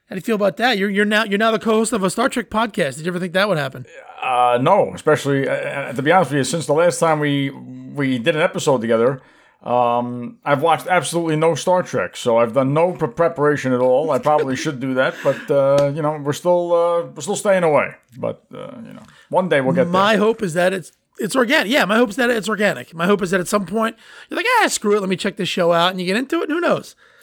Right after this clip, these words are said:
Speaker 2: Yeah, it's
Speaker 1: Um,
Speaker 2: gonna be
Speaker 1: you know,
Speaker 2: one of
Speaker 1: and then
Speaker 2: those
Speaker 1: your
Speaker 2: nights.
Speaker 1: usefulness will run out.
Speaker 2: <laughs> You know, it'll be one of those nights where I'm like, "God damn it, I can't fucking sleep." Put Star Trek right on there. All right, that's how we do.
Speaker 1: <laughs> That's right. Put you right out. Yeah, yeah.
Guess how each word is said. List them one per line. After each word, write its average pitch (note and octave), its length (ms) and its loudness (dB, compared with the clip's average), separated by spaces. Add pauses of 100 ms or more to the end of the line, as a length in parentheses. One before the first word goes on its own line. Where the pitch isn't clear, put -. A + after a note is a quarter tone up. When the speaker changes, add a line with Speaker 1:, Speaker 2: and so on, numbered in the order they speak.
(180)
Speaker 2:
Yeah, E3+ 260 2
it's G3 140 0
Speaker 1:
Um, - 60 -8
Speaker 2:
gonna A#3+ 120 4
be A3 60 4
Speaker 1:
you G#3 60 4
know, G3 40 2
Speaker 2:
one G3+ 100 2
of F#3+ 40 2
Speaker 1:
and G3+ 80 4
then A3 40 4
Speaker 2:
those G#3+ 60 2
Speaker 1:
your G#3+ 80 2
Speaker 2:
nights. - 80 6
Speaker 1:
usefulness G#3+ 400 0
will G3 100 2
run G3 160 4
out. D3+ 200 -2 (640)
Speaker 2:
<laughs> - 1000 -2 (300)
You B3 100 0
know, G3 120 4
it'll G3 120 -2
be F#3+ 60 -4
one F#3 160 2
of F3 40 2
those E3 160 2
nights D#3+ 320 0
where C#3 80 2
I'm B2+ 80 4
like, B2+ 200 0
"God F#3 360 -4
damn A3+ 220 2
it, B2 60 0
I G2 100 -6
can't F#3+ 300 -4
fucking D3 360 -2
sleep." A#3 480 -2 (840)
Put - 340 -8
Star B2 300 2
Trek A2 220 -2
right G#2 200 2
on G2 200 -2
there. G2 220 -6
All B2+ 120 -2
right, F#3+ 180 -2
that's F3 180 0
how D#3+ 120 0
we D#3 140 0
do. C#3 540 -2 (180)
Speaker 1:
<laughs> - 180 -20
That's - 300 -14 (120)
right. - 320 -8 (560)
Put - 160 0
you G#3 100 0
right G3 240 4
out. D3+ 240 -4
Yeah, F3+ 140 0
yeah. F3 200 2